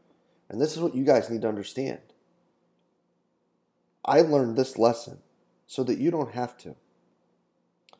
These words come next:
Because at the end of the day, Nate knows that this entire world of sports is bigger than any one of us. And that he took one on the chin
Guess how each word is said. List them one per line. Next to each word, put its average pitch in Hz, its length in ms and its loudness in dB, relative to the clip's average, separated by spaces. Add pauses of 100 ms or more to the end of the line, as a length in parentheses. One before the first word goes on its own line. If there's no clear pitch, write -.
(440)
Because 123 260 2
at 120 80 -6
the 110 140 -2
end 160 160 0
of 127 60 -2
the 107 60 -2
day, 82 380 -6 (400)
Nate 147 280 -2
knows 120 680 -4 (500)
that - 140 -14
this 113 180 -12
entire 117 380 0
world 110 180 0
of 92 60 -10
sports - 520 -4
is 95 120 -16
bigger 131 280 -2
than 107 160 -4
any 113 200 -4
one 98 380 -4
of 101 100 0
us. - 400 -4 (880)
And 104 120 -10
that 101 220 -8 (1400)
he 160 140 -8
took 160 240 -6
one 151 100 2
on 123 120 0
the 107 60 -6
chin 143 520 -6